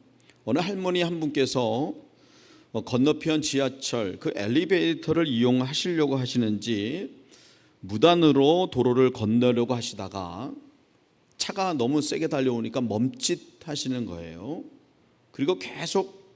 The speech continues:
무단으로 그 도로를 넘어가려고 기회를 보고 있는 겁니다. 결국은 도로 안쪽으로 두 걸음가량 들어서고 만 겁니다.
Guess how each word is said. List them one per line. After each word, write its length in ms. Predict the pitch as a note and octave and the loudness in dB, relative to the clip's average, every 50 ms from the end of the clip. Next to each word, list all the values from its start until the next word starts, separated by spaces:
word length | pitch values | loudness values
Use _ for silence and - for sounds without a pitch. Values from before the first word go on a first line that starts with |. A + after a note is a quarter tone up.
| _ _ _ _ _ _ _ _ _ _ | _ _ _ _ _ _ _ _ _ _
무단으로 600 | - A#2 G#2+ B2+ C3 E3 D#3 D3+ D3 D3 D#3+ D3+ | -12 -4 -4 0 0 2 2 2 2 2 0 -2
그 180 | D3+ - - | -2 -6 -4
도로를 640 | - C3 B2+ C3+ C3 C#3 C#3+ C#3 C3+ G#2+ - - - - | -2 2 2 2 4 4 4 4 2 2 -2 -6 -6 0
넘어가려고 720 | A2 A#2 A#2+ D3 D#3 C#3 C#3 B2+ B2 A#2+ B2 B2 C#3 B2+ | 2 4 4 4 4 2 0 2 2 0 2 2 0 0
기회를 440 | - - A#2+ A#2+ C3+ C3+ B2+ C3 B2+ | 2 2 4 8 8 8 8 6 4
보고 220 | A2+ A2 G#2+ A#2+ | 4 2 2 2
있는 220 | A2+ G2+ G2 G2 F#2 | 4 4 2 0 0
겁니다. 460 | F#2 F2+ F2+ F2+ F2 F#2 F#2 F2 - - - - - - - _ | -2 -2 -2 -4 -4 -6 -8 -10 -12 -14 -18 -20 -20 -20 -16 _
결국은 420 | - C#3 D#3 D#3 F#3 F#3 G#3 F#3 | -4 -2 -2 -2 -2 -2 -2 -2
도로 220 | - D#3 E3 E3+ | -2 0 0 0
안쪽으로 1000 | - - A#2+ B2+ B2 B2 C#3+ C#3 C3 C3+ C3+ D3 D#3+ E3+ F3 F3 F3+ F3 E3 D#3+ - - - _ | 0 0 0 0 0 0 0 0 2 2 4 6 6 8 8 8 8 6 2 -4 -10 -18 -20 _
두 160 | _ - - C3 | _ -2 0 4
걸음가량 1000 | D#3 F3+ F#3 F#3 F3+ F3 F3 E3+ D#3 - - D3 C3 D3 D#3 E3 F3 E3+ D#3 - | 4 4 4 4 2 0 -2 -4 -4 -4 -4 -2 -2 -2 -2 -2 -4 -8 -10 -8
들어서고 760 | - C3+ B2+ C3+ C#3 C#3 C3+ B2+ - - C#3 C3 B2+ C3 C#3+ | -2 2 4 4 4 4 2 0 -2 -4 -6 -4 -2 -2 0
만 240 | C3 A2+ A2 A#2 A#2 | 0 0 0 0 0
겁니다. 540 | G#2 G2+ E2+ E2+ E2 E2+ E2 D2+ C#2+ - | -2 -2 -6 -8 -12 -14 -16 -18 -20 -20